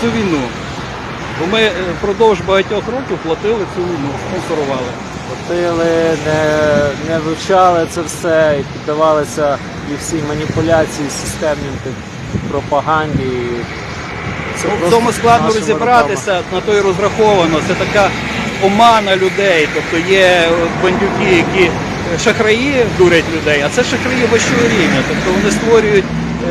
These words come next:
Speaker 1: фірми, які називають державними. Тобто це, по суті, приватна фірма, яка має назву державна.
Speaker 2: Да.
Speaker 1: А насправді от ті ж поліцейські, вони не мають службових посвідчень. Це говорить, що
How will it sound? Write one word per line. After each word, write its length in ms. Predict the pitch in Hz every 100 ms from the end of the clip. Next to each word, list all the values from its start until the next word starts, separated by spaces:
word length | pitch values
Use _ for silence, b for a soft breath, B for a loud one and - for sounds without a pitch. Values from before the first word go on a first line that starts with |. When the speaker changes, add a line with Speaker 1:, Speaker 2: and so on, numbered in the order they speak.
| 175 180
Speaker 1:
фірми, 400 | 247 262 240 214
які 200 | 202 190
називають 580 | 208 190 208 208 202 190 - -
державними. 640 | 175 185 185 185 165 160 151
Тобто 280 | 170 151 165
це, 60 | 196
по 240 | - -
суті, 180 | 254 226 214
приватна 400 | 240 240 226 220
фірма, 240 | 294 294 233 190 - -
яка 180 | 185 226
має 200 | 247 262
назву 400 | 240 220 175 160 170
державна. 720 | 285 294 208 196 170 156 135
Speaker 2:
Да. 520 | 127 - 117 110 104
Speaker 1:
А 20 | 156
насправді 500 | 196 - 285 277 240
от 80 |
ті 120 | 233 247
ж 100 | 240
поліцейські, 680 | 247 233 - 185 151 -
вони 180 | 190 262
не 100 | 277
мають 240 | 254 269
службових 440 | 247 226 202 233 226 -
посвідчень. 500 | - - 185 - 160 - - - - - -
Це 120 | 208
говорить, 260 | 214 240
що 80 | 226